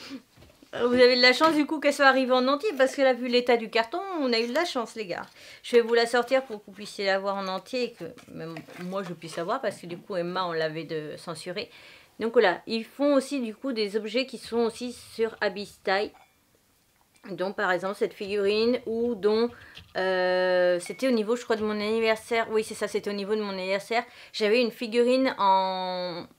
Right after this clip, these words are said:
je crois que c'était P V C, une figurine transparente, tu sais. Euh, c'est juste une espèce de petite plaque.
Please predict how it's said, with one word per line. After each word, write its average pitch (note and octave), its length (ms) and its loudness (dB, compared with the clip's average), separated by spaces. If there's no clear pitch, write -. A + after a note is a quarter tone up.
je - 100 -18
crois B3 120 0
que B3 60 -8
c'était G#3 220 -8
P A#3 160 -2
V A#3 140 2
C, B3 160 -4
une A3+ 260 0
figurine A3 420 0
transparente, A#3 680 -2
tu G3 80 -20
sais. G#3+ 260 -6
Euh, F#3 80 -6
c'est F3+ 160 -10
juste A#3+ 240 -10
une F#3+ 220 -8
espèce F#3+ 260 -6
de F#3+ 80 -12
petite G3 400 -12
plaque. G3 300 -8